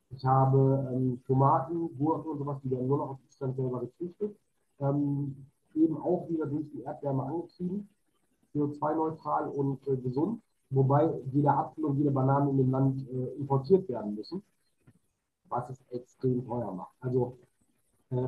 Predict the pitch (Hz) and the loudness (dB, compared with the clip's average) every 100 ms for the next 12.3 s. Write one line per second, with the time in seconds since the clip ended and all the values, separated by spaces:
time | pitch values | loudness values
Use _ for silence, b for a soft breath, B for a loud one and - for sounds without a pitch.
0 | - 139 151 156 - 139 151 135 135 135 | -2 0 0 0 -2 -6 -6 0 2 2
1 | 131 135 131 131 - 131 131 127 135 131 | 2 2 0 0 -6 -4 -2 2 4 4
2 | 131 127 123 - 123 123 113 139 147 - | 0 -4 -6 -6 -4 -4 -2 -4 -4 -8
3 | - 123 123 131 - 123 - 139 156 160 | -8 -4 0 0 -2 -14 -4 2 2 0
4 | - 123 - 123 127 127 - - 120 113 | -4 -6 -2 0 2 2 -4 -6 -6 -6
5 | - 107 - 92 - 131 - - _ _ | -8 -8 -8 -16 -6 -6 -6 -12 _ _
6 | _ _ _ _ _ _ _ _ _ _ | _ _ _ _ _ _ _ _ _ _
7 | _ _ _ _ _ _ _ - 160 - | _ _ _ _ _ _ _ 0 0 0
8 | - 147 147 147 - 131 131 156 165 139 | 0 2 4 2 0 -6 4 6 6 2
9 | 175 160 151 139 143 139 135 139 143 156 | 2 2 2 2 2 2 2 4 6 4
10 | - - 139 139 139 127 139 156 151 180 | 0 -12 -6 -4 -4 -4 -2 4 8 8
11 | - 165 165 156 160 147 151 135 143 139 | 6 4 4 4 0 2 2 2 0 -2
12 | - 135 135 | 2 4 4